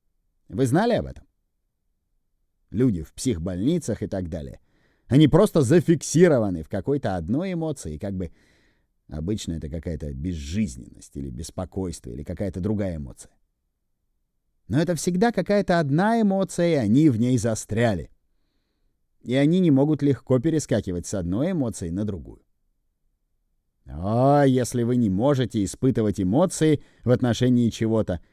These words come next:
жизнь вообще не стоит того, чтобы её жить. И вы обнаружите, что Клир будет испытывать более сильную апатию, безмятежность,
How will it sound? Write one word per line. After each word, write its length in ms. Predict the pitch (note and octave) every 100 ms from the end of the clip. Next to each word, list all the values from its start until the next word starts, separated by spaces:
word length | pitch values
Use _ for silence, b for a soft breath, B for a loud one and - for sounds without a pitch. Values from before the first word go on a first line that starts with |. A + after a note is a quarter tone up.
| _ _
жизнь 440 | F#2 E3 G3 A2 D#2+
вообще 460 | C3+ D3+ - F#3
не 120 | F3+
стоит 440 | F3 - F#2+ B2+ C#3
того, 240 | A2 D#2+
чтобы 260 | - D#2 C#2+
её 220 | C2+ B1
жить. 260 | D#2+ D2+ _ _ _ _ _ _ _ _ _ _ _ _ _ _ _ _ _
И 180 | - F#3
вы 160 | F#3+ G#3+
обнаружите, 640 | F#3+ E3 E3+ F#3 D3+ A2+
что 200 | G#2+ B2
Клир 460 | A2 B2+ G3+ B3 F#3 - _ _ _
будет 320 | C3+ G3+ G#3+
испытывать 580 | G3+ - - G#3 F#3+ D#3
более 520 | F2 D#3+ A#3+ A#3+ A#3
сильную 600 | G#3+ - G3 G3+ G3 G3
апатию, 600 | F#3+ - A2+ A2+ G#2+ G#2+ - _ _ _ -
безмятежность, 1000 | C#3+ C3+ D3 - A#2 B2+ G#2 F#2 -